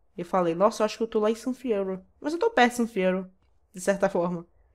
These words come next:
A gente tava em Los Santos, cara. Tem dez pessoas online, tá? Dez, isso.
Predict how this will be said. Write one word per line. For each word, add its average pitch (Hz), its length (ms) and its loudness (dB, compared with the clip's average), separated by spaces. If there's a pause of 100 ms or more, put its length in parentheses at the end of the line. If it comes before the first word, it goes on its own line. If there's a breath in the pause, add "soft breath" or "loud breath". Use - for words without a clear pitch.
(1120)
A 190 100 -8
gente 190 160 -8
tava 202 220 2
em 214 40 2
Los 233 180 2
Santos, 180 440 -4
cara. 165 480 -4 (420)
Tem 220 160 0
dez 240 280 4
pessoas 294 420 2
online, 196 420 2
tá? 185 400 -2 (640)
Dez, 185 460 4
isso. 185 400 -8